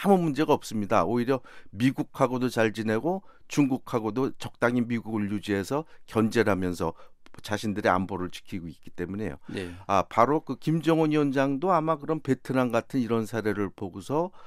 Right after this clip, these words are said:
Speaker 1: 아, 뭔가의 그 전략적 결단을 내리려는 게 아니냐 이런 시각도 있고요.
Speaker 2: 네.
Speaker 1: 세 번째로 하나 더 말씀드린다면 이 두 가지 중에 좀 그 중도적인 시각도 있습니다. 그러니까, 아, 북한이 진짜로 그런 전략적 결단을 내렸는지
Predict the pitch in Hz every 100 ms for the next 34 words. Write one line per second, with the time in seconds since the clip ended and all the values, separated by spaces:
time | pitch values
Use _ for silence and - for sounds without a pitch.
0 | - - - 85 82 85 107 120 113 123
1 | 117 104 - 104 123 - 135 - 113 117
2 | 113 107 101 98 92 - - 98 104 98
3 | 101 90 90 95 98 78 92 95 85 -
4 | 85 - 92 - - - - - 95 92
5 | 92 - 156 170 147 190 214 202 202 170
6 | 160 139 151 143 135 131 143 151 175 143
7 | - 143 156 156 151 139 160 185 185 165
8 | 131 - 185 214 226 208 190 175 156 147
9 | 139 139 123 98 101 104 82 - 101 92
10 | - 107 - - - - - - - 98
11 | 98 - - - - 143 160 202 170 170
12 | 170 151 156 151 123 123 - 123 - 104
13 | 120 143 117 104 101 85 85 85 92